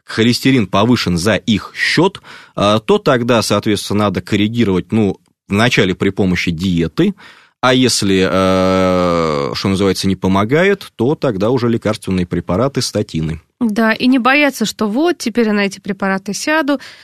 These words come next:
Speaker 2: Вы на самом деле, друзья мои, если подберете терапию, диету и будете за собой следить,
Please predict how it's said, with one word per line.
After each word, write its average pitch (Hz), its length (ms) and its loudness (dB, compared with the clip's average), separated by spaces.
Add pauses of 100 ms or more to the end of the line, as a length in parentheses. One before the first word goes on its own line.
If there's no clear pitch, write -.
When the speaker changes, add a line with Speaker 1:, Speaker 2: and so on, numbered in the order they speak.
(140)
Speaker 2:
Вы 254 140 2
на 311 160 4
самом 269 320 2
деле, 277 500 0
друзья 214 380 0
мои, 190 140 0
если - 180 -6
подберете 226 480 0
терапию, 214 500 -2
диету 190 560 -2
и - 100 -4
будете 196 300 -4
за - 60 -8
собой 208 200 -2
следить, 233 460 -4